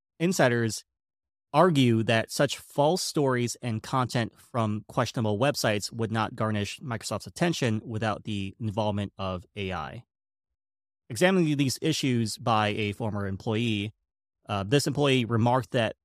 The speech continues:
the Microsoft homepage has become unrecognizable, featuring hyperpartisan articles and clickbait headlines from dubious sources. While Microsoft has been tight-lipped about the specifics of its operations, it has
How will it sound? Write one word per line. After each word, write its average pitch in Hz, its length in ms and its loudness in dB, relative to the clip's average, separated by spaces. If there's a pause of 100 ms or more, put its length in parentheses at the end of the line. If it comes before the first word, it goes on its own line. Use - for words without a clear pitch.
(140)
the 117 80 -2
Microsoft 120 560 0
homepage 170 540 2
has 107 200 0
become 110 400 -4 (100)
unrecognizable, 101 1040 -2 (180)
featuring 104 460 -4
hyperpartisan 120 960 -2 (460)
articles 151 640 2
and 113 200 -2
clickbait 104 520 -4 (240)
headlines 101 640 0
from 101 220 -2
dubious 92 360 -4
sources. - 720 -10 (720)
While 127 180 2
Microsoft 160 480 2
has 123 120 -2
been 110 180 -2
tight-lipped 120 500 -4
about 110 360 -4
the 104 200 -4
specifics 135 720 0
of 104 180 -6
its - 160 -8
operations, 98 760 -4 (480)
it - 160 -4
has 214 400 0